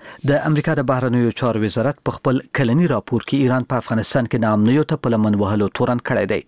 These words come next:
دغه کلنی راپور چې په دوه زره ولسم کال کې د تروریزم په اړه دی، ایران تورنوي چې په سیمه کې د افراطي ډلو ملاتړ کوي. په افغانستان کې دننه هم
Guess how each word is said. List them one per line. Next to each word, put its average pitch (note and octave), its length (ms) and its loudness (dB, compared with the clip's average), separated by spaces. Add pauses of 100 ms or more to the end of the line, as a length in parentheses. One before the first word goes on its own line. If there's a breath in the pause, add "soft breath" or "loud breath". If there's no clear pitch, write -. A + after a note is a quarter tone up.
(540 loud breath)
دغه C#3+ 200 2
کلنی C#3 360 2
راپور C3+ 320 -2
چې - 200 -10
په A#2 40 0
دوه A2+ 280 0
زره A#2 160 0
ولسم A2+ 300 0
کال A#2 180 -2
کې - 140 -4
د A2+ 260 -2
تروریزم A2 460 -2
په A#2 100 0
اړه D#3 160 2
دی، F3+ 80 0 (480 loud breath)
ایران E3 220 2
تورنوي C#3 460 2
چې - 120 -8
په A#2 100 -4
سیمه C3 240 2
کې C3 120 -2
د A#2+ 60 -2
افراطي A2 440 0
ډلو A2 240 2
ملاتړ B2 480 -2
کوي. A2 160 -2 (340 loud breath)
په - 80 0
افغانستان D#3+ 440 0
کې D#3 120 -2
دننه C#3 420 0
هم G2+ 80 0